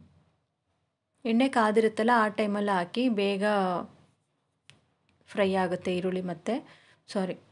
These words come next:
ಜೀರಿಗೆ ಮತ್ತು ಸಾಸಿವೆ. ಒಂದು ಸ್ವಲ್ಪ ಕರಿಬೇವು ಹಾಕಿದ್ದೀನಿ ಇದಕ್ಕೆ ನಾನು. ಕರಿಬೇವೆಲ್ಲ ಸಿಡಿದ್ಮೇಲೆ ರುಬ್ಬಿಟ್ಕೊಂಡಿರ್ತೀವಲ್ಲ ಮಸಾಲ, ಈ ಮಸಾಲನ ಹಾಕಬೇಕು.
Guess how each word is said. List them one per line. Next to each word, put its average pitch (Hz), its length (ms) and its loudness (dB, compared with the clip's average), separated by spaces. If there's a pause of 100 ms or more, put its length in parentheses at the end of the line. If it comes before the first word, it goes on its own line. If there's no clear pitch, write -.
(120)
ಜೀರಿಗೆ 208 340 2
ಮತ್ತು 190 320 0
ಸಾಸಿವೆ. 233 520 -2
ಒಂದು 240 200 -2
ಸ್ವಲ್ಪ 247 240 -2
ಕರಿಬೇವು 214 420 -2
ಹಾಕಿದ್ದೀನಿ 190 480 -4
ಇದಕ್ಕೆ 190 320 -6
ನಾನು. 185 240 -4 (2000)
ಕರಿಬೇವೆಲ್ಲ 220 520 2
ಸಿಡಿದ್ಮೇಲೆ 202 680 -2 (760)
ರುಬ್ಬಿಟ್ಕೊಂಡಿರ್ತೀವಲ್ಲ 202 1000 0
ಮಸಾಲ, 185 380 -2 (760)
ಈ 226 120 2
ಮಸಾಲನ 208 520 -2
ಹಾಕಬೇಕು. 196 560 -6